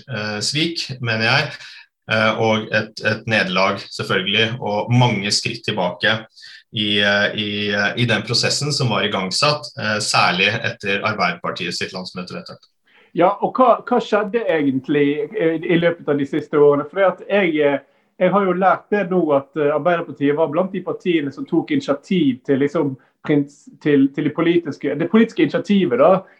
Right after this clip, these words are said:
Speaker 2: eh, til, til å liksom flytte reaksjonen fra, eh, eh, justis til helse.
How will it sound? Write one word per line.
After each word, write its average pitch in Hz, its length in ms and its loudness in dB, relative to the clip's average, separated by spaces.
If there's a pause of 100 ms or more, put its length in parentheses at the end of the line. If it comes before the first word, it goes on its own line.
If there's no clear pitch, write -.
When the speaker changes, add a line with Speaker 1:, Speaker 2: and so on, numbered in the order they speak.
(100)
Speaker 2:
eh, 160 300 2
til, 175 240 0
til 175 160 2
å - 20 0
liksom 175 300 -4
flytte - 480 -2
reaksjonen 151 760 2
fra, 147 380 4 (320)
eh, 135 320 2
eh, 147 420 0 (140)
justis 156 500 0
til 139 220 0
helse. 139 480 -2